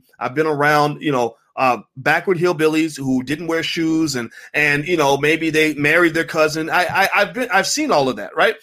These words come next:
And, uh, and also I've been in the North. I've been around the latte sipping liberals. I've been all through New York City. I've been on C N N over a hundred times. So I know the latte sipping liberals from Yale and Harvard University that, um, you know, that, that think that they, that their ideas are better than everyone else.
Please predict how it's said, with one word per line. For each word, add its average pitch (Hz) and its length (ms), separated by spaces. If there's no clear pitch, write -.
And, 220 180
uh, 226 100
and 226 120
also 277 260
I've 202 80
been 202 140
in 208 80
the 208 40
North. 196 340
I've 139 140
been 147 140
around 147 260
the 131 80
latte 156 400
sipping 165 380
liberals. 147 400
I've 135 140
been 143 160
all 156 200
through 160 120
New 160 60
York 165 180
City. 147 340
I've 135 140
been 143 100
on 147 80
C 156 240
N 151 80
N 151 120
over 147 180
a 131 40
hundred 151 280
times. 143 340
So - 140
I 147 80
know 165 220
the 175 100
latte 160 340
sipping 151 340
liberals 143 300
from 131 180
Yale 147 280
and 147 80
Harvard 147 300
University 135 580
that, 131 300
um, 147 440
you 214 120
know, 139 240
that, 156 200
that 156 200
think 170 220
that 156 140
they, 151 260
that 143 200
their 156 160
ideas 135 420
are 131 60
better 135 240
than 127 140
everyone 135 320
else. 170 280